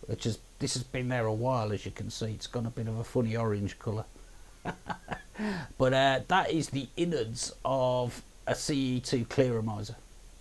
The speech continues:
And that sort of pushed into the tank. And that, that, that's the Arri tank. And the, uh, the, the original map tank, maybe you can remember. The original map tank, uh, made by Most Angry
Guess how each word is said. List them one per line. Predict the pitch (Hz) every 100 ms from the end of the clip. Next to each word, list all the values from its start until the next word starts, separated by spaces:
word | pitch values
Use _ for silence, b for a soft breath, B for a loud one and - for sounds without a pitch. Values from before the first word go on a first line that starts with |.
| - - - - - - - - B B B
And | 110 117 113 110
that | 131 143 - - -
sort | - 135 -
of | - - -
pushed | - 139 -
into | 127 117
the | 101 110
tank. | - 110 120 - - - - - - - - - - - - - - - -
And | 107 107 110 104 - - -
that, | 143 -
that, | 156 156
that's | 156 147
the | 151
Arri | 147 156 127
tank. | 131 123
And | 139 135
the, | 120 B B B
uh, | 170 190 180 -
the, | 175 - - -
the | 180 196
original | 196 233 226 208
map | 175 180 202 - -
tank, | - 87 76 - - - -
maybe | 113 127 127
you | 127 135 127
can | 123 113 113
remember. | 113 107 104 - - - B B B B B -
The | 127
original | 143 180 180 156 151
map | 151 160 - -
tank, | 110 104
uh, | 110 113
made | 110 120
by | 120 120
Most | 120 131 - 135
Angry | 127 117